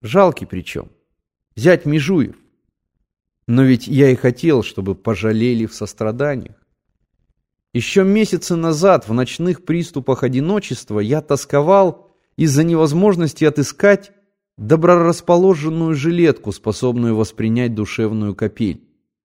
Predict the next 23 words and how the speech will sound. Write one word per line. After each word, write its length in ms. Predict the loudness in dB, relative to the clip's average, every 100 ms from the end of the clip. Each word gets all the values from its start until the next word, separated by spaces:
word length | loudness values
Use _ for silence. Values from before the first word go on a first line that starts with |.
| _ _ _ _ _
И 80 | -4
к 60 | -4
Аптекушину 680 | -2 -6 0 -2 0 -2
отправился 560 | -4 0 2 2 -2 -8
с 80 | -4
намерением 600 | -2 0 -2 -2 -2 -4
устроить 480 | -6 -2 0 0 -2
облегчение 640 | -4 -6 -6 -6 -4 -4
своей 480 | -6 -2 -2 -2 -4
натуре. 500 | -6 -8 -10 -14 -16 _ _ _ _ _
Слизняк! 840 | -16 -8 -6 -4 -2 -2 -2 -6 _ _ _ _ _ _ _ _ _ _
С 100 | -6
Викторией-то 680 | -2 0 6 8 8 6 4
Ивановной 500 | 4 4 2 2 0
Пантелеевой 800 | 2 0 2 2 4 4 4 4
никак 540 | 2 0 2 2 2 0
нельзя 420 | -4 2 4 4
было 220 | 2 0
распускать 640 | 0 -2 -10 -2 0 0 0
нюни 460 | 2 2 0 -2 -4
откровенничаний. 1200 | -6 0 0 2 2 0 -4 -6 -8 -12 -12 -18 _ _ _ _ _ _ _ _ -2
Не 160 | 2
удержался. 920 | 2 4 0 2 2 2 -4 -18 -20